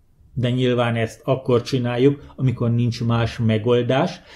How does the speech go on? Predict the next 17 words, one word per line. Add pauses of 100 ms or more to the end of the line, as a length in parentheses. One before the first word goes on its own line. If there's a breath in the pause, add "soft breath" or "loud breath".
(160 loud breath)
Nem
ezzel
állítunk
le
természetesen
ilyet,
hogy
Firefox
vagy
egy
szövegszerkesztő,
hogyha
normálisan
le
tudod
állítani,
oké?